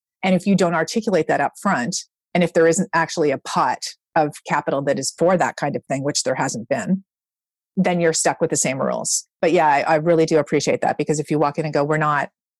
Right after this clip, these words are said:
yeah, we look like this, and that's how we're fitting into your thing," but actually it's to the detriment of our organization if we try and present ourselves like we fit in this little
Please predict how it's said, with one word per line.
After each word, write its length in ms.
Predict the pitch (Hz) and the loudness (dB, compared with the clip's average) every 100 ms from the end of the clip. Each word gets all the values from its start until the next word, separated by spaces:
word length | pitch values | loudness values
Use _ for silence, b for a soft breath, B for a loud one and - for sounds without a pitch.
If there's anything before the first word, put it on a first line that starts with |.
| - | -6
yeah, 160 | 170 151 | -4 0
we 100 | 160 | 0
look 160 | 190 196 | 0 0
like 180 | 196 | -2
this, 280 | - 160 - - | 0 0 -2 -2
and 80 | |
that's 140 | 175 165 | 0 2
how 100 | 170 | 2
we're 180 | 160 - | 2 2
fitting 220 | 156 160 | 0 0
into 240 | 151 147 147 | -4 -2 0
your 140 | 127 | 0
thing," 360 | - 143 180 190 | 0 0 2 2
but 240 | 151 143 - _ _ _ _ | 2 -2 -6 _ _ _ _
actually 320 | 165 160 185 160 | -2 0 4 4
it's 140 | - | 4
to 120 | - | 2
the 80 | 165 | 2
detriment 400 | 165 156 165 151 | 2 0 -2 -2
of 80 | 147 | 0
our 160 | 135 | 0
organization 840 | 151 143 135 135 143 139 131 135 - _ - | 0 -2 -2 0 0 0 -4 -4 -6 _ -4
if 120 | 165 | 0
we 80 | 165 | 0
try 220 | - 156 | 0 -2
and 140 | 147 - | -4 -4
present 380 | 165 143 139 | -2 -2 -2
ourselves 600 | 139 127 - 123 170 - - - | -4 -2 -2 -2 -4 -8 -12 -2
like 320 | 151 135 131 - _ _ - | 0 0 -2 -12 _ _ -2
we 120 | 160 | -2
fit 220 | - 151 | 0 -4
in 140 | 147 143 | -4 -6
this 180 | - | -6
little 280 | 147 - 139 | -4 -4 -6